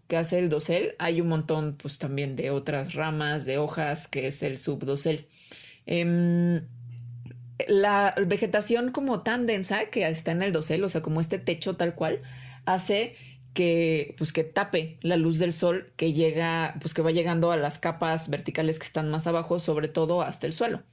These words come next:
Entonces, eh, esto es lo que crea como estos, mm, como esta sensación de estar en una selva, que justo no es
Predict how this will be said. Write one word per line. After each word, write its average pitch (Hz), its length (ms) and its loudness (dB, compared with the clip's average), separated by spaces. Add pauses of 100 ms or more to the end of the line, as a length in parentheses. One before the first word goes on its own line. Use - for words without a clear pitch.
(420)
Entonces, 170 800 2
eh, 165 420 2
esto 208 240 0
es 226 60 2
lo 214 140 2
que 165 160 0
crea 180 320 0
como 160 300 2
estos, 165 840 0 (680)
mm, 156 800 0 (640)
como 190 200 0
esta 226 160 0
sensación 180 560 0 (160)
de 170 160 2
estar 160 260 2
en 175 80 2
una 170 200 2
selva, 165 320 0 (320)
que 151 200 2
justo 170 520 2
no 175 260 2
es 196 100 0